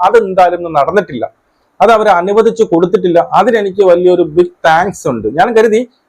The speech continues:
ഇവർ ഇതും അനുവദിക്കുമെന്നാ കരുതി, പക്ഷെ ഇത് ന-, ആ, അനുവദിച്ചിട്ടില്ല എന്നുള്ളതാണ്. പിന്നെ നെവിന്,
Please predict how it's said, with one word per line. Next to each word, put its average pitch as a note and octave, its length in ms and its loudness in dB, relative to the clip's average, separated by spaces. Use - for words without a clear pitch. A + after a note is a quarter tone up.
ഇവർ G#3 160 4
ഇതും G#3 240 2
അനുവദിക്കുമെന്നാ F#3 680 0
കരുതി, C3+ 240 -2
പക്ഷെ D3+ 200 -2
ഇത് A3+ 160 0
ന-, A3+ 220 -4
ആ, F3 280 0
അനുവദിച്ചിട്ടില്ല F#3 800 2
എന്നുള്ളതാണ്. C3 340 -4
പിന്നെ B3 180 4
നെവിന്, A#3 480 2